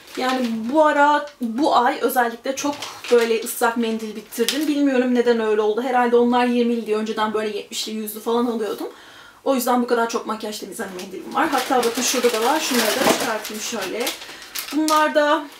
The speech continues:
e, Özlek'ten almış annem. Ben almadım. Baby World ıslak temizlik havlusu.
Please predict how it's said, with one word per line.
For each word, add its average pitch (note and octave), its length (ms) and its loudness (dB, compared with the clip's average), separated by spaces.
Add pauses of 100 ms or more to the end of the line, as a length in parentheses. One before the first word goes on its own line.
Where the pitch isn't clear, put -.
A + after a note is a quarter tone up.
(180)
e, B3+ 520 2
Özlek'ten C#4+ 640 0
almış G#3+ 440 -2
annem. G#3+ 320 0 (760)
Ben C4 140 0
almadım. C4 540 -2
Baby C4+ 220 0
World A#3+ 360 2
ıslak - 300 0
temizlik B3+ 360 -4
havlusu. B3 680 0